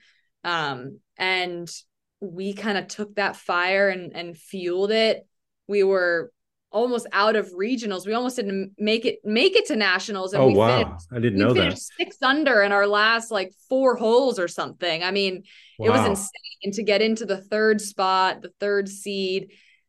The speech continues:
Speaker 1: And I remember Ryan, um, our assistant coach, telling us before the first round, like,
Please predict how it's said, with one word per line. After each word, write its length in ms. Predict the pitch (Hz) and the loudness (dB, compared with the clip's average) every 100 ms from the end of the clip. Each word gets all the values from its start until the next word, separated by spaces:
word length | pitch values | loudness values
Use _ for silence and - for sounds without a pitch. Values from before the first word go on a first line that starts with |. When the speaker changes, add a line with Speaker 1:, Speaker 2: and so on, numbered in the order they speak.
| _ | _
Speaker 1:
And 320 | 190 185 185 | -2 -2 0
I 100 | 196 | 2
remember 600 | 196 196 208 214 202 196 | 2 2 2 2 0 0
Ryan, 800 | 180 180 185 185 180 180 170 170 | -2 -4 -4 -4 -6 -8 -10 -12
um, 600 | - 170 165 160 160 170 196 _ _ _ | -6 -4 -4 -4 -8 -14 -20 _ _ _
our 160 | 175 175 | -4 -4
assistant 580 | 170 - 190 202 175 - | -4 -6 -8 -8 -12 -8
coach, 440 | 190 175 165 - | -4 -4 -6 -12
telling 440 | - 190 190 185 | -8 -6 -4 -6
us 220 | 170 165 - | -6 -6 -8
before 440 | 180 185 190 185 | -16 -8 -6 -6
the 80 | 175 | -8
first 400 | - 180 175 165 | -6 -6 -6 -8
round, 680 | 170 170 180 175 165 165 - _ _ _ _ _ _ | -6 -2 -2 -2 -4 -10 -16 _ _ _ _ _ _
like, 440 | - 160 151 147 | -8 -4 -4 -8